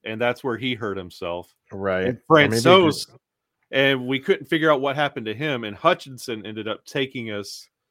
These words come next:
Speaker 1: as far as he could, but
Speaker 2: Right. Yeah. <clears throat>
Speaker 1: and the, of course, like you said, the quote unquote L B I, the lower body injury,
Speaker 2: Mm-hmm.
Speaker 1: you don't really know what happened.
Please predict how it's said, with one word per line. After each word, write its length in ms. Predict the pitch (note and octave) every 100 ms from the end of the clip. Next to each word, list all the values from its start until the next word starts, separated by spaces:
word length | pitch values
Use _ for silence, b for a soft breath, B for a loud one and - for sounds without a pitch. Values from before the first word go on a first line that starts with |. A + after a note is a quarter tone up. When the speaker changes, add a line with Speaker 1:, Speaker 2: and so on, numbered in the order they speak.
| _ _ _ _ _
Speaker 1:
as 160 | A2 A2
far 180 | G3+ F#3+
as 100 | D3+
he 120 | A#2+
could, 480 | - A3+ C3+ A2+ A2+ _ _ B2+
but 340 | A#2 C3+ A#2+
Speaker 2:
Right. 200 | F2+ D#2 _ _ _
Yeah. 280 | D#3+ F#2 C#2+ - _ _ _ _ _ _ -
<clears throat> 80 |
Speaker 1:
and 400 | C3+ C3+ C3 B2 - _ B2
the, 400 | A#2+ C3 A#2+ A2 _
of 180 | A#2+ A2+
course, 420 | - D3+ C#3 -
like 200 | B2+ B2
you 80 | A#2+
said, 400 | - D3+ C3+ A2+
the 400 | A2+ G#2+ G2+ G2 _ _ _
quote 200 | - C3+
unquote 400 | C3 A2+ C3 G#2+ _ _
L 160 | A#2+ B2
B 180 | A#2+ A#2
I, 420 | B2+ A2 A2 A#2+ - _
the 80 | G#2
lower 300 | A#2+ B2+ B2+
body 320 | B2+ C3 A#2
injury, 460 | A2+ G#2 A2 A#2 - _ G#3 -
Speaker 2:
Mm-hmm. 160 | F#2+
Speaker 1:
you 60 | F#2+
don't 180 | A3+ G#3
really 280 | A3+ A3 G#3
know 160 | G#3
what 400 | E3+ C#3 G#3+ -
happened. 520 | C#3+ C3 B2+ C3 B2